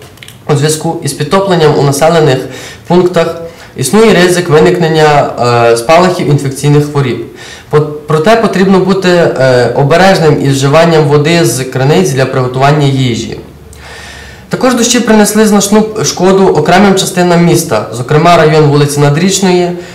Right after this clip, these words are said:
е, також центральна міська лікарня, е, а також село Угорники. Проте на сьогодні через, е, підтоплення шахти в центральній міській лікарні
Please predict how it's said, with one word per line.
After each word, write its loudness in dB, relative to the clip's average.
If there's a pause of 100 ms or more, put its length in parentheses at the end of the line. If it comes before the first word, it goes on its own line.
(220)
е, 0
також 0
центральна 2
міська 0
лікарня, 2 (520)
е, 0
а 4
також 0
село 0 (120)
Угорники. -2 (1300)
Проте 2
на 4
сьогодні 2
через, 0
е, 0
підтоплення 0
шахти -2
в -8
центральній 0
міській -4
лікарні 0